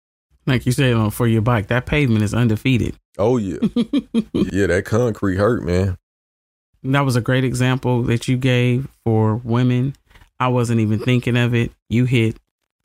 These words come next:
Speaker 1: the nail right on the head, and that's not an easy task, as I've learned when we've been out there hammering those nails in that deck. <laughs> How you get a rhythm and you almost, like, "Don't hit my finger." With women,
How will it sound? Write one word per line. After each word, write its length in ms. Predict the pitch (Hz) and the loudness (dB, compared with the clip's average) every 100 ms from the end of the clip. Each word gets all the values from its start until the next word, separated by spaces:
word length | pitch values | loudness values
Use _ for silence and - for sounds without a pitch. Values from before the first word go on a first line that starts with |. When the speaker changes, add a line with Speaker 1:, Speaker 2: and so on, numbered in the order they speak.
| _ - | _ -4
Speaker 1:
the 140 | 123 | 0
nail 360 | 117 113 110 95 | 2 2 0 -2
right 320 | 101 110 117 | -2 0 2
on 140 | 110 | 2
the 80 | 107 | 2
head, 280 | 123 107 101 | 2 2 2
and 140 | 104 | 2
that's 220 | 107 110 113 | 2 0 0
not 160 | 107 | 0
an 80 | 104 | 2
easy 320 | 110 107 104 | 2 2 2
task, 420 | - 113 107 - | 0 2 2 2
as 120 | 104 104 | 0 2
I've 180 | 101 | 2
learned 320 | 104 107 101 95 | 2 2 4 2
when 80 | |
we've 180 | 101 101 | 2 2
been 160 | 101 101 | 2 2
out 200 | 98 101 | 2 2
there 100 | 98 | 0
hammering 400 | 113 107 104 104 | 2 2 4 4
those 220 | 98 92 | 2 2
nails 280 | 110 107 104 | 2 2 2
in 100 | 101 | 0
that 160 | 98 | 2
deck. 280 | 120 113 - - - - - - - | 0 0 -2 -6 -6 -2 -2 -2 -6
<laughs> 540 | - 104 92 - - | -4 0 2 0 -2
How 120 | 156 | 0
you 160 | 131 117 | 0 2
get 140 | 117 | 0
a 40 | 110 | 2
rhythm 360 | 120 117 117 | 0 2 2
and 80 | 120 | 2
you 180 | 113 123 | 2 0
almost, 260 | 117 101 | 0 -2
like, 120 | 101 98 | -2 0
"Don't 160 | 120 | 2
hit 140 | 127 101 | 2 2
my 100 | 113 | 0
finger." 420 | 139 123 120 113 - _ _ _ - | 2 2 0 -4 -10 _ _ _ -2
With 120 | 113 | -2
women, 480 | 110 131 143 151 | 0 0 2 0